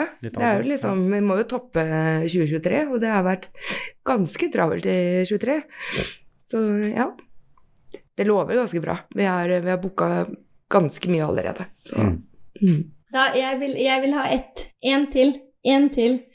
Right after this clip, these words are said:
Speaker 1: En til
Speaker 3: Fordi,
Speaker 1: skal du
Speaker 3: ja,
Speaker 1: få.
Speaker 3: for jeg vil vite det kuleste, eller råeste, eller mest euforiske stedet da, for deg som du har spilt, hva er liksom sånn,
Speaker 1: Videre.
Speaker 3: eh,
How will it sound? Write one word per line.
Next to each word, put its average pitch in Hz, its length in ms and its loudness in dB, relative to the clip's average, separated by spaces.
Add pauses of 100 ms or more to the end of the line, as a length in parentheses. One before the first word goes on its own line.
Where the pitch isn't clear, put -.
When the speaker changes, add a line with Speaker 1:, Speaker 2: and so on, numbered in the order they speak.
Speaker 1:
En 165 220 2
til - 100 2
Speaker 3:
Fordi, 262 120 6
Speaker 1:
skal 262 100 4
du 240 60 2
Speaker 3:
ja, 226 180 4
Speaker 1:
få. 254 100 -8
Speaker 3:
for 254 80 -2
jeg 214 220 0
vil 247 140 0
vite 208 540 0
det 208 320 -4
kuleste, - 840 2
eller 214 340 2
råeste, 185 480 -2
eller 202 260 0 (1160)
mest - 540 -2
euforiske 220 1200 0 (640)
stedet 220 420 2
da, 247 120 0
for - 180 -4
deg 202 240 0
som 214 220 -2
du 190 120 -2
har 196 140 0
spilt, - 560 -2 (160)
hva 208 340 2
er 220 140 0
liksom 214 280 -2
sånn, 190 280 0 (880)
Speaker 1:
Videre. 92 320 -4
Speaker 3:
eh, 202 1120 -2